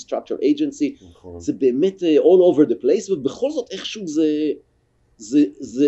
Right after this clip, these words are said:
Speaker 1: זה לא מבולבל. אני לא יודע, באמת יצא טוב, אני ממש מתנצל, אני לא יודע איך להגיד את זה, אתה
Speaker 2: כן.
Speaker 1: יודע, זה
Speaker 2: אה,
Speaker 1: פליטת קולמוס.
Speaker 2: באמת צריך להתנצל.
Speaker 1: אבל, אה,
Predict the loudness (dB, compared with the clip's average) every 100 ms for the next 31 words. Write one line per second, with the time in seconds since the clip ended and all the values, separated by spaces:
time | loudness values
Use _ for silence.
0 | 0 2 6 6 4 2 4 4 4 2
1 | 0 2 2 2 2 0 -4 -6 -6 -2
2 | -2 -2 -4 -4 -6 -8 -6 -2 0 0
3 | -2 -2 0 0 -2 -4 -6 -4 -4 -2
4 | -2 -2 -4 0 -2 -2 -2 0 0 -2
5 | -16 -6 0 2 2 0 2 2 4 0
6 | 0 -4 -4 -6 -6 -10 -6 -8 -6 -6
7 | 0 0 2 2 4 4 4